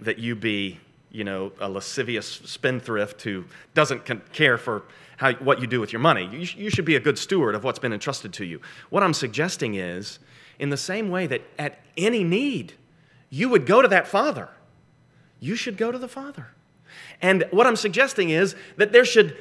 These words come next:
never be a lack of confidence when you go to that Father that he can provide. Think of what Paul says in Philippians four. "My God will supply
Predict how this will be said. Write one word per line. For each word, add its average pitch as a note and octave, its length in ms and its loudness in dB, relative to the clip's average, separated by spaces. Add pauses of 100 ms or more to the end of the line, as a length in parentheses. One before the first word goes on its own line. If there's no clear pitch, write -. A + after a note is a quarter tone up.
(120)
never A#3+ 500 8
be B3 160 4
a A3+ 80 10
lack A#3 280 8
of G3+ 120 2
confidence G3+ 580 4
when B3 280 2
you C#4 180 2
go C4 200 8
to A#3 140 2
that F3 180 2
Father F3+ 360 2 (200)
that B3+ 180 8
he C#4 160 4
can C#4+ 300 2
provide. C#4+ 560 2 (560)
Think G#3 180 -8
of F#3+ 100 0
what F3 140 0
Paul E3 220 -2
says C#3 260 -2
in C#3 100 -6
Philippians C3+ 440 -6
four. A2+ 260 -8 (260)
"My D3 400 0
God G#2 500 -8 (560)
will E3 180 -2
supply D3+ 640 0